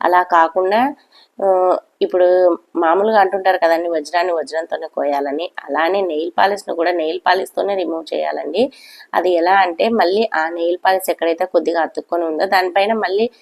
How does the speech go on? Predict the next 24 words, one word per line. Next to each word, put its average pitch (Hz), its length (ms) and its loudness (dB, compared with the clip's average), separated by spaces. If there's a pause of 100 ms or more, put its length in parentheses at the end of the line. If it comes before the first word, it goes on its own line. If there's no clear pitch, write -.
(320)
ఫ్రెష్గా 220 420 2
పెట్టండి. 160 580 2
పెట్టి 214 400 0
మళ్ళీ 202 300 2
ఇలా 190 160 2
కాటన్తో 202 520 -2
తూచేసినాం 208 680 -2
అనుకోండి, 165 640 -2 (480)
ఈజీగా 214 540 6
వచ్చేస్తుంది. 175 520 2
నెయిల్ 190 380 2
రిమూవర్ 175 440 0 (180)
అస్సలు - 420 0
అవసరమే 180 580 0
లేదనమాట. 160 840 -2 (400)
మన 170 180 4
దగ్గర 180 140 4
నెయిల్ 185 340 2
రిమూవర్ 180 360 -10
లేనప్పుడు 165 400 -6
ఈ 202 160 0
టిప్ని 185 300 -4
అయితే 175 140 -2
ట్రై 160 320 -2